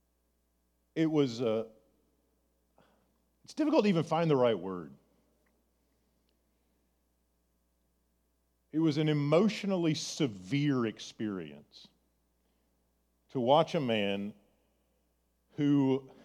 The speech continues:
<laughs> in his life, wielded influence and wealth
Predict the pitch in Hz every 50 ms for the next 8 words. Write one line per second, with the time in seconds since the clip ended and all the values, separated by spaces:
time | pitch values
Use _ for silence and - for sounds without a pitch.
0 | - - 151 - - _ _ _ _ _ _ _ _ _ _ _ _ _ _ _
1 | _ _ _ _ _ _ _ _ _ _ _ _ 147 156 165 151 156 190 156 -
2 | 151 135 127 123 120 117 - - - 127 123 135 135 127 117 113 120 113 - 120
3 | 131 147 156 156 - 180 170 165 165 165 170 165 - - - - - _ _ _
4 | _ _ _ _ _ _ _ _ _ _ _ _ _ _ _ _ - 76 78 82
5 | 95 117 131 143 156 170 - - -